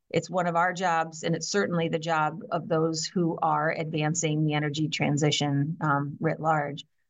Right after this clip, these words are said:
But it also is experience, and, and that is something very much that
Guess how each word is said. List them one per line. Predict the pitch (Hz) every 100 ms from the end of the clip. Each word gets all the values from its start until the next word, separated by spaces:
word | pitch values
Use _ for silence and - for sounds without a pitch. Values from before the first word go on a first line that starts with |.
| _ -
But | 240 269
it | 302
also | 349 349 330
is | 302
experience, | 302 - 302 330 175 - -
and, | - 185
and | 185 190 190
that | 196
is | 226 226
something | 220 214 214 208 202 202
very | 202 208
much | 202 196 240 - - - 175
that | 180 175